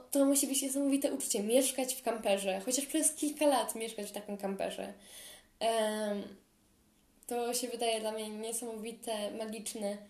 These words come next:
To będzie chyba słowo dzisiejszego podcastu. Niesamowite, magiczne, e, bo to wszystko,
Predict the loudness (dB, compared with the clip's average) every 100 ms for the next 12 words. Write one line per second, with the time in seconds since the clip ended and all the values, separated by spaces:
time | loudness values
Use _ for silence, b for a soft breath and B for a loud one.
0 | _ 0 4 4 2 2 4 4 4 0
1 | -2 -2 -4 -4 -4 -6 -4 -2 -2 -4
2 | -2 2 4 4 2 -2 -2 -2 -2 2
3 | 2 2 -2 -6 -8 B B B B 4
4 | 4 4 -2 -2 0 0 2 2 2 0